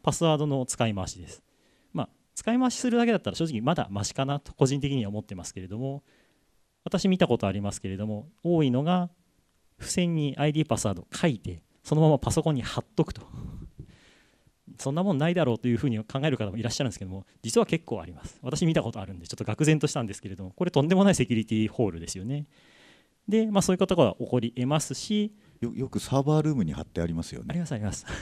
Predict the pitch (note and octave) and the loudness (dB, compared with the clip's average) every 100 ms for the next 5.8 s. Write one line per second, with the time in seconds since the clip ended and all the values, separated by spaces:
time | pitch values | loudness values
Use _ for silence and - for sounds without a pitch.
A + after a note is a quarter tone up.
0 | - - - F#3+ - - - - D#3+ E3 | -8 -4 -2 -2 -6 -20 -14 -2 0 2
1 | D3 C3+ A#2 - G#3+ A#3 C3+ A#2+ A2 A2+ | 0 0 -2 -2 0 4 6 4 2 2
2 | E3+ A2 A2 A#2 - A#2 - - A3 - | 2 2 2 0 -2 -4 -4 -2 -4 -4
3 | - - D#3+ F3 D#3 - A#2+ B2 C3+ B2 | -14 -10 -4 0 0 -2 -2 0 0 0
4 | C3 A2 F#2 G2 - - - - - - | -2 -4 -6 -10 -12 -20 -20 -20 -18 -10
5 | B2 C3 - - B2+ G#2+ G2 | -4 -4 0 2 2 0 -4